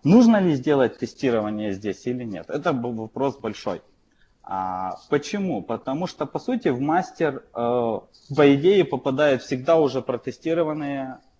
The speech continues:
стабильная, работающая версия кода. А, почему можно тестировать? Потому что не факт, что то, что мы смерджили, оно смерджилось без каких-то ошибок,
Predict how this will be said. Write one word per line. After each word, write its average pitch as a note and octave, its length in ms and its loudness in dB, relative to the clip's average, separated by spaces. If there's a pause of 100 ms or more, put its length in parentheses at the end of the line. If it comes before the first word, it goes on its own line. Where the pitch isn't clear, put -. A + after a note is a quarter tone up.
(120)
стабильная, B2+ 720 -4
работающая G#2+ 680 -6
версия F#2+ 440 -10
кода. - 380 -16 (760)
А, F#2 540 -4 (1400)
почему G#3 720 0
можно G#3+ 500 2
тестировать? A#2+ 800 -2
Потому D3+ 440 0
что D3+ 500 2
не D3 160 0
факт, D#3 380 0
что - 220 -4
то, D3+ 160 -2
что - 220 -2
мы D3 200 0
смерджили, D#3+ 880 -2
оно B2 180 -4
смерджилось B2 580 -4
без B2 200 -12
каких-то - 480 -6
ошибок, F3 500 -4